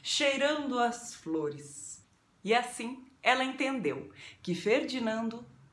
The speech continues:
não se sentia sozinho. Por ser uma mãe compreensiva,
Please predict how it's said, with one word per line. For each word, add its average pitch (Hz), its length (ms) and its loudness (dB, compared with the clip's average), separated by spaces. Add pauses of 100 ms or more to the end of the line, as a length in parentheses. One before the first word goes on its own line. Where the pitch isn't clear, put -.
não 381 320 2
se - 240 -6
sentia 403 640 -2
sozinho. 185 600 -2 (1000)
Por 320 140 8
ser 359 260 2
uma 339 160 6
mãe 226 220 2
compreensiva, 196 1080 -2